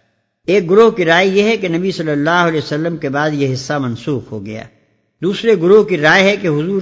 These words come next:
صلی اللہ علیہ وسلم کے بعد یہ حصہ اس شخص کے اقربا کو پہنچے گا جو حضور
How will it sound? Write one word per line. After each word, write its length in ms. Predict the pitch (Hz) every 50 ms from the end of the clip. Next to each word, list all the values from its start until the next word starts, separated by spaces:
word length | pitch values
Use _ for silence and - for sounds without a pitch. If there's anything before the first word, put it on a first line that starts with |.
| 165 -
صلی 180 | 165 147 143
اللہ 160 | 139 143 147
علیہ 320 | 160 170 170 165 151 143 135
وسلم 440 | 127 131 151 143 151 156 160 151 135
کے 120 | - 127
بعد 260 | 113 123 127 139 156 165 - - - _ _ _ _ _ -
یہ 380 | - 131 160 180 175 147 127
حصہ 240 | 156 151 - - 202
اس 220 | 202 214 202 190 -
شخص 340 | - - 254 254 - -
کے 120 | - 214 180
اقربا 380 | 151 - 151 147 143 160 160
کو 140 | 151 - 151
پہنچے 460 | 135 - 127 120 117 - 135 120 110
گا 180 | 113 117 127 160 - - _ _ _ _ _ _ -
جو 180 | 143 139 139
حضور 220 | 151 165 185 190